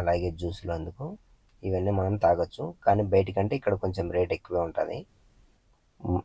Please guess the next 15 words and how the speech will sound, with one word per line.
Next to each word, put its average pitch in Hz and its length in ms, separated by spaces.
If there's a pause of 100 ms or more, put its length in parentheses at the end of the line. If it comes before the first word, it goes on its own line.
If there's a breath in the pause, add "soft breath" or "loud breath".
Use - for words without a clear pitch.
ఇవన్నీ 104 440
వచ్చేసి 104 600 (260)
కువైట్ 104 340
టవర్స్కు, 95 520 (380)
అంటే 92 240
మనకు 92 380
మ్యాగ్నెట్ 95 360
లాగా 90 220
ఖర్చుకుండేటి 87 520
అనమాట. 78 280 (280)
ఇవి 92 200
డబ్బులు 95 260
ఇచ్చి 95 180
కొనుక్కోవాలి 85 560
మనము. 80 220